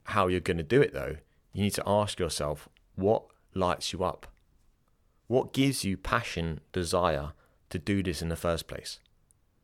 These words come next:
Get specific, specialize. For example, what, what style of yoga do you love? What do you wanna share? Could be vinyasa,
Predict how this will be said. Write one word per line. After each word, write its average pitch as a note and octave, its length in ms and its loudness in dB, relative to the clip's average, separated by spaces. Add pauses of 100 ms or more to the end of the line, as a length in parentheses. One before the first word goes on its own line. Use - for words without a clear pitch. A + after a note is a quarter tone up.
(200)
Get A2 180 2
specific, - 640 -2 (240)
specialize. - 680 -6 (1400)
For - 160 -2
example, E2+ 480 -2 (100)
what, G#2 220 -2 (160)
what A2 220 2
style A2+ 240 4
of G#2+ 40 2
yoga F2+ 320 4
do D2+ 160 -10
you D#2+ 140 -4
love? C#2 340 -6 (1080)
What A2+ 180 2
do - 80 -2
you A#2 80 2
wanna G2 220 2
share? D#2+ 340 -2 (360)
Could F#2 140 -2
be E2 220 -6 (280)
vinyasa, F2 580 -2